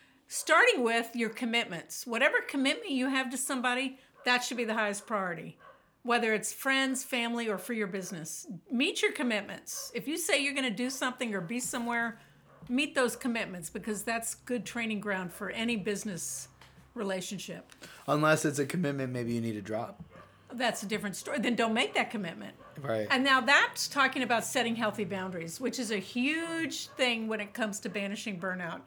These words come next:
Speaker 1: Do not surround yourself with negative people who have unreasonable demands on you. Like, for example,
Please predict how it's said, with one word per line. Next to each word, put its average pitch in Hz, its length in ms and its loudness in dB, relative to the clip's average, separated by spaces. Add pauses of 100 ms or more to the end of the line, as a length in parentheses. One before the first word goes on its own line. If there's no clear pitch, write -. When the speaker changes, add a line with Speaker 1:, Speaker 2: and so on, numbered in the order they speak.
(480)
Speaker 1:
Do 254 140 0
not 254 400 2
surround 247 560 0
yourself 180 680 -2 (320)
with 233 160 -4
negative 233 480 0
people 202 560 -4 (680)
who 214 720 4 (380)
have 220 320 0 (180)
unreasonable 247 640 4
demands 202 560 -2
on 170 180 -4
you. 165 400 -8
Like, 262 220 0
for 277 140 0
example, 208 760 -2